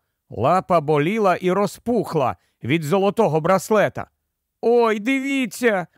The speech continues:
вигукнула Люсі. «У нього щось із лапкою. Бідолашний, видно, тому він і плаче. Він, певно, прийшов до нас по допомогу, мов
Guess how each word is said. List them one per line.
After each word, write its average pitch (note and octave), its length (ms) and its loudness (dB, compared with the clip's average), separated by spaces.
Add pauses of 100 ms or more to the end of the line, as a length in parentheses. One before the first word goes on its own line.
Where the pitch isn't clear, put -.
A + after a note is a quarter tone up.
(120)
вигукнула F#3 640 0
Люсі. D#3+ 440 -2 (400)
«У B3+ 140 0
нього B3+ 300 0
щось B3 320 -2
із B3 200 0
лапкою. A3 680 0 (340)
Бідолашний, F#3+ 1120 -2 (240)
видно, A#3+ 400 0
тому B3+ 340 0
він A3+ 160 0
і C4+ 80 -2
плаче. A3 600 0 (400)
Він, F#3 280 -4
певно, G#3+ 360 0
прийшов A3 520 0
до G3+ 140 0
нас F3+ 300 -2 (200)
по A#3 180 2
допомогу, B3+ 760 0
мов A3 280 -2